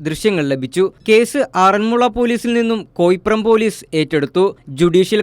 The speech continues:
കസ്റ്റഡിയിൽ കഴിയുന്ന പ്രതികൾക്കായി പോലീസ് ഉടൻ കസ്റ്റഡി അപേക്ഷ നൽകും. അക്രമത്തിന് പിന്നിൽ ഹണി ട്രാപ്പാണോ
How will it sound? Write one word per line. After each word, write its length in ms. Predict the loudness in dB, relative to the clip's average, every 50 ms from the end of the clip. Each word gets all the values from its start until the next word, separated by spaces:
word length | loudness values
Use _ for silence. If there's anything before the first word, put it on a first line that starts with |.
| 0
കസ്റ്റഡിയിൽ 400 | -2 -2 -2 -2 -2 -2 -2 0 0 2
കഴിയുന്ന 260 | 2 2 2 2 0 -2
പ്രതികൾക്കായി 640 | -2 -2 0 0 2 0 0 0 2 0 0 0 -2 -6 _ _ _ -2
പോലീസ് 420 | 0 2 2 2 2 0 -4 -6 -10 -12 -6 -2
ഉടൻ 220 | 0 0 0 -2 -6 -8 -6
കസ്റ്റഡി 340 | -6 -6 -6 -4 -2 0 2 2
അപേക്ഷ 300 | 2 2 0 -2 -2 -6 -6
നൽകും. 300 | -4 -4 -4 -4 -4 -4 -6 -10 _ -4 -4 -4
അക്രമത്തിന് 520 | -2 0 0 0 0 0 0 0 -2 -2 0
പിന്നിൽ 280 | -2 0 0 0 0 -2 -6 -4 -2
ഹണി 240 | 0 2 2 0 2 2
ട്രാപ്പാണോ 480 | 2 2 2 2 2 2 2 2 0